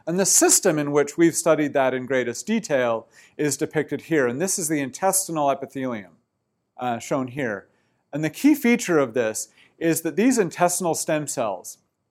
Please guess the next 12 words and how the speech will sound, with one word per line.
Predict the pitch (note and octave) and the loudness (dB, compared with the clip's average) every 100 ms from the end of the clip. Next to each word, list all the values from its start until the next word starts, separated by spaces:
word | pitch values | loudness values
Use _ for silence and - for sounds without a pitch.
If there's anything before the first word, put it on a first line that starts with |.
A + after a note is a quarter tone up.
| _ _ - | _ _ 6
those | A#3 C#4 | 6 6
intestinal | A#3 E3 F3+ - E3+ D#3 | 2 4 4 4 0 -2
stem | - D#3+ C#3+ | 0 0 0
cells | C3+ A#2 A2 - - | -2 -2 -2 -10 -4
sit | - A3+ G#3+ D#3 | 4 4 4 2
here | D3 A#2+ A#2+ - - | 0 2 0 -8 -4
at | D#3 | -2
the | D3 | 0
base | B2+ - F3+ A3 A3+ | -2 4 6 6 4
of | G#3 | 2
the | A3 | 0
crypt | - A2+ G2 - | 0 -6 -6 -10